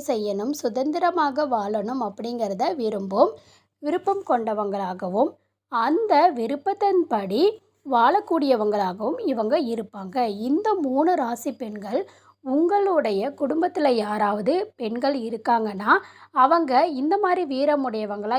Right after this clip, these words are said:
இருக்காங்களா அப்படிங்கிறத கமெண்ட் செக்ஷன்ல தெரியப்படுத்துங்க. இந்த பதிவு பிடிச்சிருந்துச்சுன்னா வீடியோவை லைக் பண்ணிக்கிங்க.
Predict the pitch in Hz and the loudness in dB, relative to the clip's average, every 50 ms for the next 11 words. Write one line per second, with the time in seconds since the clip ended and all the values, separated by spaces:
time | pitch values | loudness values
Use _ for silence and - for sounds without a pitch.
0 | 262 220 226 233 226 - 240 226 208 214 208 208 214 220 226 208 190 196 - 226 | -2 -2 -4 -8 -6 -2 0 0 0 0 -2 0 2 2 2 2 0 -4 -8 -10
1 | 208 220 220 214 214 208 202 220 294 370 359 - 240 226 247 262 269 262 - - | -8 -6 -6 -6 -6 -6 -2 0 0 0 0 -2 -2 -2 -2 -4 -4 -6 -8 -10
2 | - 214 - - - 226 202 208 294 440 - 339 240 214 202 208 196 - 226 202 | -12 -14 -14 -12 -14 -12 -6 -4 -4 -2 0 -2 -2 -2 -4 -8 -10 -10 -12 -12
3 | 196 - 208 196 208 208 208 - - _ _ _ _ _ _ _ - 302 320 349 | -12 -12 -10 -10 -8 -8 -8 -10 -12 _ _ _ _ _ _ _ -2 0 0 2
4 | 440 427 427 320 269 226 262 262 285 285 277 240 202 220 214 - 233 233 214 214 | 0 2 4 4 4 4 2 0 -2 -2 -2 -4 -4 -6 -6 -6 -8 -6 -6 -6
5 | 214 214 - 226 202 226 247 320 349 294 262 226 196 220 226 220 226 220 214 196 | -6 -8 -10 -10 -6 -4 -2 -2 -2 -2 -4 -6 -4 -6 -6 -6 -6 -8 -8 -8
6 | 202 214 214 - 269 240 240 226 220 - 220 233 262 | -8 -10 -10 -10 -10 -10 -10 -10 -12 -14 -12 -8 -4